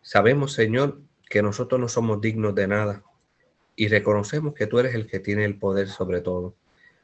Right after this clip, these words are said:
Nosotros simplemente hemos sembrado en este día.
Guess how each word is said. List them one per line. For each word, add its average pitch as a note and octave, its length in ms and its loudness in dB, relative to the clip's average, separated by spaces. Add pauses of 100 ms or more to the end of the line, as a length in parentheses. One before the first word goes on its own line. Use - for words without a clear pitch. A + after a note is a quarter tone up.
(200)
Nosotros A2 400 -6
simplemente G#2+ 600 0
hemos G#2+ 260 0
sembrado F#2+ 720 0 (120)
en F#2+ 220 -2
este F2+ 320 -2
día. E2+ 320 -8